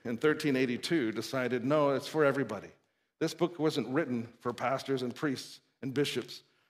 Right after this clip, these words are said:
This book was written for every person. They should have access to God's word in a language that they can understand, not Latin. They had, in, in the church back in the early days, they would speak Latin, and that's where we have <laughs> a lot of misunderstandings about what the Bible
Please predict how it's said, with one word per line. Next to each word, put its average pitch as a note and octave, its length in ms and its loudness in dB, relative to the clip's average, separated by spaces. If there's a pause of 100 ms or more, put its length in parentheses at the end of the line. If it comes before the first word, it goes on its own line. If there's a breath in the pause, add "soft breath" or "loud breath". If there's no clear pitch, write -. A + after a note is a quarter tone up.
(380)
This F#3+ 180 4
book F3 220 -2
was C3+ 140 0
written C#3 240 2
for - 180 -6
every D3 240 2
person. B2+ 480 -2
They E3+ 140 2
should D3 220 -2
have B2+ 340 -4
access - 640 -8 (680)
to D3+ 60 -4
God's D#3 320 4
word E3+ 220 6
in E3+ 100 6
a D#3+ 80 8
language F3 380 6
that E3 120 2
they E3+ 120 2
can D#3+ 180 2
understand, E3 560 2
not G3 220 6
Latin. A#3+ 560 2 (400 soft breath)
They C#3 80 -2
had, D#3+ 260 2 (260 loud breath)
in, D#3 140 4
in E3+ 180 4
the D#3+ 100 2
church F3+ 380 2
back F3 280 6
in D#3 100 4
the C#3+ 80 2
early D#3+ 260 6
days, D#3+ 360 4
they D#3 100 4
would C#3 220 2 (480)
speak - 340 -4
Latin, C#3 540 2
and A#2+ 120 -4
that's D3+ 280 -2
where D3+ 100 2
we C#3+ 140 0
have C#3 280 2
<laughs> D3+ 320 -4
a C#3+ 200 -2
lot E3+ 80 2
of D3 100 -4
misunderstandings A#2 1120 -4
about A2 340 -2
what A2+ 100 -2
the A2+ 80 -2
Bible A2+ 400 0